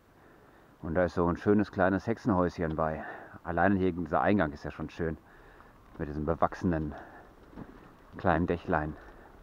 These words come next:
Natürlich betreten verboten, ist klar. Weil sonst wahrscheinlich wieder genug Idioten nur Mist machen würden. Aber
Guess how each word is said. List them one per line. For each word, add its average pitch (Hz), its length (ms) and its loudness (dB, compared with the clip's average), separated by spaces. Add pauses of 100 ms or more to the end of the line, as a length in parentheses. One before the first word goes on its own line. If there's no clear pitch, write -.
(2500)
Natürlich 101 440 2
betreten 92 440 -2
verboten, 90 560 2 (120)
ist - 140 -12
klar. 85 320 4 (2000)
Weil 90 180 6
sonst 90 320 0
wahrscheinlich 87 400 0
wieder 87 160 4
genug 90 220 0
Idioten 87 420 2 (160)
nur 90 140 0
Mist 95 240 0
machen 80 280 0
würden. 80 240 -4 (2250)
Aber 196 480 6